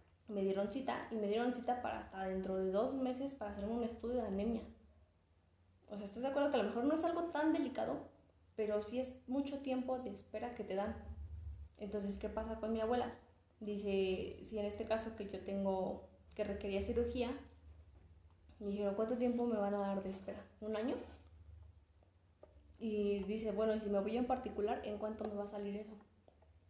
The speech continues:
Quieras que no, esa presión se queda dentro de la persona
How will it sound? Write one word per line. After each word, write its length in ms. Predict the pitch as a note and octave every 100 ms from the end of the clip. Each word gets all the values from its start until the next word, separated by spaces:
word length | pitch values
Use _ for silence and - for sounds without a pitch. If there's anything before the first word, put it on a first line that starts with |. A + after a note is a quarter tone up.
| _ - - - - _ _
Quieras 300 | - A#3 B3
que 100 | B3
no, 180 | A#3+ A3+ - -
esa 260 | A3 A3
presión 380 | A3 G3 G#3 G3
se 120 | A3
queda 280 | G#3+ G#3+ G#3+
dentro 280 | G#3 G3+ A3+
de 100 | A3+
la 180 | G#3+ G3+
persona 420 | F#3 - G3